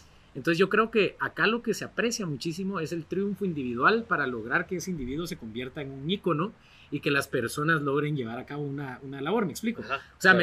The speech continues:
Speaker 1: me, me refiero a, no, no me refiero a ser individualista, sino que me refiero a que la admiración llega cuando tu triunfo llega también,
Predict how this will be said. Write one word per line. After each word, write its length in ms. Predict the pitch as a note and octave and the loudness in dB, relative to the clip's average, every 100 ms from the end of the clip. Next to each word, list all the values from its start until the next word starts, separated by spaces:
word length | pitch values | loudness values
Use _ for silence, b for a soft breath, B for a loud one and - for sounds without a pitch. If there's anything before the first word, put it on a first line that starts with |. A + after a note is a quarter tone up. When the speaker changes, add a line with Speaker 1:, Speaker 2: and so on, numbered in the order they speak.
| D#3 | 4
Speaker 1:
me, 40 | |
me 60 | E3 | 4
refiero 260 | D3+ F#3+ | 6 8
a, 60 | G#3 | 8
no, 260 | E3+ F#3+ G3 | 6 2 2
no 100 | F3 | 2
me 60 | G#3+ | 4
refiero 220 | F3+ F#3 | 6 4
a 20 | |
ser 140 | G3 G#3 | 4 4
individualista, 800 | G#3+ F3+ D3+ C#3 E3+ A3+ A#3+ B3 | 4 6 6 6 6 4 2 0
sino 240 | E3+ C3+ | -2 -2
que 100 | D3+ | -2
me 80 | C#3 | -4
refiero 260 | B2 D#3 F3+ | -2 4 4
a 80 | |
que 180 | F#3 D#3 | 4 0
la 140 | C#3+ C#3+ | 2 0
admiración 520 | D3 C#3 B2+ E3 E3 | 2 0 0 2 8
llega 320 | F#3 A#3 B3+ b b - | 10 10 6 b b 0
cuando 240 | D3+ C#3 | 0 0
tu 160 | - B2+ | -2 -2
triunfo 440 | E3 G3+ F#3 E3 | 2 4 4 4
llega 320 | D#3 G3+ C#3+ | 6 6 2
también, 420 | A#2 D3 A3 C#3+ | 0 2 2 0